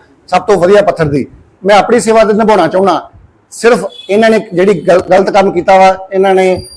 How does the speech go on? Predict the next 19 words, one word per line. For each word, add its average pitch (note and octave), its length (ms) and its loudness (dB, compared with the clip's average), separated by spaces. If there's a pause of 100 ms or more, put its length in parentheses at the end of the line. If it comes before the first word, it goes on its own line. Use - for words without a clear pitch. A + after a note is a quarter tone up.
(120)
ਪੁਰਾਣੀ G3 260 2
ਮੂਰਤੀ F#3+ 420 0
ਨੂੰ F#3 280 0 (220)
ਜੋੜਨ F#3 380 2
ਲਈ F#3 200 4
ਉੱਤੇ F#3 200 2
ਮਸ਼ੀਨਾਂ F3 480 0
ਚਲਾਈਆਂ, F3 400 0
ਉੱਤੇ F3 300 -2
ਹਥੌੜੀਆਂ F3 760 -2
ਚਲਾਈਆਂ, F3 460 0 (260)
ਉਹਨੂੰ G#3 220 2
ਜੋੜਤਾ F3+ 400 2
ਤਾਂ F#3+ 220 0
ਕਿ G#3 100 2
ਪਵਨ F3+ 240 -2
ਕੁਮਾਰ F#3 400 2 (120)
ਉਹ G3 60 -4
ਮੂਰਤੀ G3 360 -2